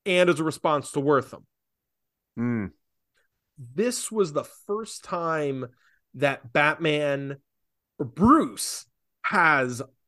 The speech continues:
Speaker 1: a real love interest where he has to struggle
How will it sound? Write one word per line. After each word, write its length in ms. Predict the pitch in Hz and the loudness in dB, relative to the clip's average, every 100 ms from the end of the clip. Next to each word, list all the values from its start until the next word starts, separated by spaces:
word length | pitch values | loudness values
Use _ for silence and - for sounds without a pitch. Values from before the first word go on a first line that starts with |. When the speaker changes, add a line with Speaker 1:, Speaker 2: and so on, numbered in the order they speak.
| - | 2
Speaker 1:
a 100 | 170 | 2
real 480 | 131 123 151 185 185 | 2 -2 4 6 8
love 300 | 165 165 175 | 8 6 4
interest 380 | 156 147 131 - | -2 -2 -6 -6
where 160 | 143 | -8
he 180 | 135 180 | -8 -12
has 380 | 139 180 170 - | -8 -6 -6 -6
to 120 | 165 | -8
struggle 920 | - - - 202 220 170 123 113 104 | -6 -4 2 4 6 4 4 0 -8